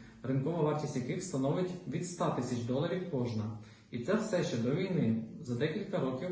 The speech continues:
депутатської каденції. Це офіційна інформація з перевірки декларації Костюка Національним агентством з питань запобігання корупції. Згідно висновку назк, виявили великі розбіжності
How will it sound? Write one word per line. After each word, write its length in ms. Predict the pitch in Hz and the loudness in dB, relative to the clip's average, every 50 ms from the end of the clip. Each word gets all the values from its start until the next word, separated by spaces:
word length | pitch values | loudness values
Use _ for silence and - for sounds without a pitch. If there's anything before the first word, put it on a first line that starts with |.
| 185 185 - - - | -4 -6 -8 -10 -8
депутатської 600 | - 123 120 123 120 123 123 123 - - 143 139 | -6 -6 -4 -4 -2 -2 -2 -2 -2 -2 0 2
каденції. 540 | 147 135 123 120 117 110 - - 107 101 104 - - - - - - - - - - - - | 2 4 4 4 4 4 2 0 -2 -6 -8 -8 -10 -12 -16 -18 -20 -20 -20 -20 -20 -18 -6
Це 120 | - 175 | -4 -2
офіційна 520 | 160 - 175 175 214 - - 196 165 135 117 | -2 0 -2 -2 -4 -2 0 2 2 2 2
інформація 840 | - - - - 120 120 123 139 185 - - - 143 120 113 110 - | 2 0 -2 0 2 2 2 2 2 0 0 0 0 2 2 0 -2
з 80 | - | -6
перевірки 580 | - - 139 131 131 123 120 143 175 180 - - | -2 0 2 2 4 4 2 2 2 0 0 0
декларації 560 | - 127 - 123 123 127 143 147 - 135 - | 0 0 0 2 2 2 2 2 0 -2 -2
Костюка 580 | 135 120 - - 123 117 120 123 139 - - - - - - - | -2 -4 -4 -4 -4 -4 -2 -2 -2 -2 -4 -6 -10 -12 -10 -4
Національним 640 | - 127 120 - 123 117 117 123 156 175 190 196 - - | -2 -2 0 2 2 2 2 2 2 0 0 -2 -2 0
агентством 640 | - 151 139 139 131 120 120 120 - 131 143 180 180 | 0 2 4 4 6 4 4 2 2 0 -2 -2 -2
з 80 | - - | -4 -2
питань 380 | - 143 120 131 127 151 165 | -2 -2 0 0 0 2 2
запобігання 600 | 156 147 - 131 120 120 120 120 127 139 147 147 | 2 0 0 0 0 0 2 2 2 4 2 2
корупції. 600 | 143 - 143 127 113 110 - - - 104 107 113 - - - - - - - - - - | 2 2 2 2 0 0 -2 -4 -6 -6 -6 -6 -6 -10 -12 -16 -20 -20 -20 -20 -14 -8
Згідно 360 | - 110 123 165 208 214 208 165 | -4 0 0 4 6 6 6 6
висновку 440 | 165 180 180 - 180 165 - 160 | 6 4 2 2 0 0 0 0
назк, 380 | 156 151 151 - 165 156 - 117 113 113 113 - - - - - - - - | 0 0 0 0 -2 -2 0 2 2 2 2 2 0 -4 -8 -14 -16 -12 -6
виявили 460 | 120 117 143 180 196 190 190 180 175 | 0 2 2 4 2 2 2 2 2
великі 420 | 147 135 139 131 147 - - 220 | 2 4 4 4 4 4 4 6
розбіжності 760 | 208 226 220 - 160 156 139 123 127 123 123 - - - 131 | 6 6 6 6 4 4 4 4 4 2 0 -2 -4 -6 -6